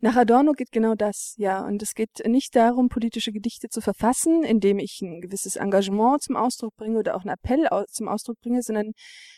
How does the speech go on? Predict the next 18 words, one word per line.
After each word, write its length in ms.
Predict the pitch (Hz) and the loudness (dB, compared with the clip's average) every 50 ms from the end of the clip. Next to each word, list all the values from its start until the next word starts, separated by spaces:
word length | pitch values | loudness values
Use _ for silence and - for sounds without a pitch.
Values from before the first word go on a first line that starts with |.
| _ _ - | _ _ 0
äh, 260 | 208 208 202 196 190 | 2 4 4 4 2
nach 160 | 196 202 208 | 2 -2 -2
diesem 240 | - - 214 202 202 | -4 -6 -6 -4 -2
einen 240 | - 175 220 262 262 | 0 2 2 4 2
Aufsatz, 340 | 196 247 - - 262 254 - | 2 -2 -2 -4 -6 -6 -4
den 140 | - 240 226 | -4 -2 0
wir 80 | 220 | 0
heute 180 | 226 226 226 226 | 0 0 0 -2
behandelt 540 | 220 220 208 214 220 226 226 226 220 - 226 | -4 -4 -2 -2 0 0 0 0 -2 -2 -4
haben, 320 | 220 214 214 214 220 226 - _ - _ _ _ _ | -4 -4 -2 -2 -2 -4 -4 _ -14 _ _ _ _
äh, 240 | - 208 208 208 202 - | 2 4 4 4 4 0
geht 160 | 220 220 214 | -2 -4 -4
es 100 | 208 - | -4 -4
eben 220 | - 214 214 208 | -2 0 0 2
darum, 320 | 196 202 208 214 220 220 214 | 2 0 2 2 2 2 0
dass 240 | 214 208 - - - | 0 -4 -6 -8 -10
das 180 | 226 - - | -10 -10 -8
Gedicht 380 | - 233 202 262 - - - | -8 -4 -2 -2 -4 -4 -8